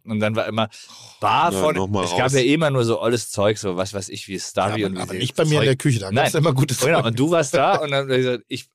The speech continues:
Speaker 1: brauch mal zwei Bier." Und dann hast du gesagt, "Ich geh mal in die Küche", und dann hast du zwei Astra mitgebracht. Fand ich
Speaker 3: Das
Speaker 1: sehr
Speaker 3: war,
Speaker 1: gut.
Speaker 3: war früher immer die Geschichte.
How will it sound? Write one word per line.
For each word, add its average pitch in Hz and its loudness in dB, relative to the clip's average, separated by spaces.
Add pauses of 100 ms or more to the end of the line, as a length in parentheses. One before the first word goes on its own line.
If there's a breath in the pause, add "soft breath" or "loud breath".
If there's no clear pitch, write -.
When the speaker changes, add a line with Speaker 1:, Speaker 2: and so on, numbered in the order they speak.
(120)
Speaker 1:
brauch - -20
mal 135 -12
zwei 113 -4
Bier." 117 -2
Und 90 -12
dann 101 -8
hast 117 -6
du 127 -4
gesagt, 117 0
"Ich 110 -6
geh 120 -2
mal 120 -2
in 117 -4
die 107 -2
Küche", 143 -4
und 123 -2
dann 117 -2
hast 135 -4
du 147 2
zwei 131 -4
Astra - -8
mitgebracht. - -20
Fand 151 -4
ich 123 4
Speaker 3:
Das - -6
Speaker 1:
sehr 123 0
Speaker 3:
war, 139 2
Speaker 1:
gut. 127 -4
Speaker 3:
war 139 4
früher 160 2
immer 156 4
die 139 -2
Geschichte. 170 0